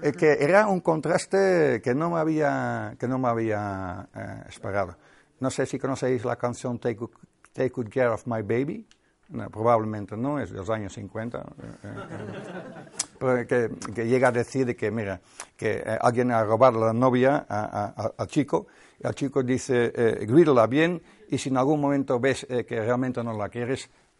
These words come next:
mándala a mí, de nuevo a casa". <laughs> Pues dice una amiga mía, <clears throat> dice una amiga mía, dice, "René, ¿tú no quieres que te devuelvan la empresa?" <laughs> Y la verdad es que no,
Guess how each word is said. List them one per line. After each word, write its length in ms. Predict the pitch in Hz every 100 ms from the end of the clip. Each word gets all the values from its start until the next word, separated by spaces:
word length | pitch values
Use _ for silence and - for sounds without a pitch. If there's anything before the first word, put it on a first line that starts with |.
| -
mándala 440 | - - - 107
a 40 | -
mí, 180 | - - _ _ - - -
de 140 | 117
nuevo 180 | 123 113
a 80 | 110
casa". 300 | 113 110 - - - - - - - - -
<laughs> 200 | 254 - - - - - -
Pues 140 | - 196
dice 200 | 214 247
una 140 | 233
amiga 260 | 233 240 226
mía, 380 | 247 196 175 - - - -
<clears throat> 420 | 277 294 277 147 - - - - - 151 - 123 - - - - - - - -
dice 260 | 175 165
una 120 | 190
amiga 260 | 185 202 170
mía, 400 | 190 190 156 - - 196
dice, 300 | 202 180 - _
"René, 500 | 151 226 277 233 220
¿tú 200 | - 269
no 240 | 247 240 -
quieres 340 | 233 254 262
que 140 | - 240
te 100 | 254
devuelvan 340 | 254 262 254
la 100 | 247
empresa?" 680 | 220 208 208 - 143 101 90 - -
<laughs> 1300 | - - 180 151 - - - - 285 - 277 - -
Y 80 | 185
la 80 | 175
verdad 160 | 135
es 60 | 156
que 100 | 175
no, 220 | 139 196